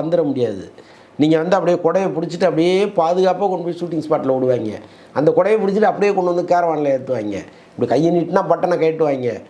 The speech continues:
இப்படி கையை நீட்டினா சாக்ஸை போட்டு விடுவாங்க. இது எல்லாம் சினிமாவில் நடக்கும், அரசியல்ல நடக்காது. நீங்க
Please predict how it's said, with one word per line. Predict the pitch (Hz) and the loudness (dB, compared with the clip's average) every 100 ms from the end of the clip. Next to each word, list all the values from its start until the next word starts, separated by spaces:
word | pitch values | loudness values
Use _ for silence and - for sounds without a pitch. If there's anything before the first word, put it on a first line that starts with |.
| - | -20
இப்படி | - 117 | -8 -2
கையை | 113 156 165 | 0 2 0
நீட்டினா | 147 190 185 | 0 0 0
சாக்ஸை | 165 180 180 156 | 0 0 -2 -2
போட்டு | 170 160 | -2 0
விடுவாங்க. | 151 135 123 117 - - - | -2 -2 -6 -8 -16 -18 -2
இது | 127 143 | 2 4
எல்லாம் | 160 190 208 | 4 2 0
சினிமாவில் | - 180 214 196 151 127 | 0 0 2 2 0 -4
நடக்கும், | 101 87 - - - - - 131 | -6 -12 -20 -20 -20 -20 -4 -2
அரசியல்ல | 180 185 165 143 131 120 | 0 2 2 2 2 0
நடக்காது. | 104 127 143 110 - - - | -2 -4 -2 -4 -6 -18 -10
நீங்க | 101 | -4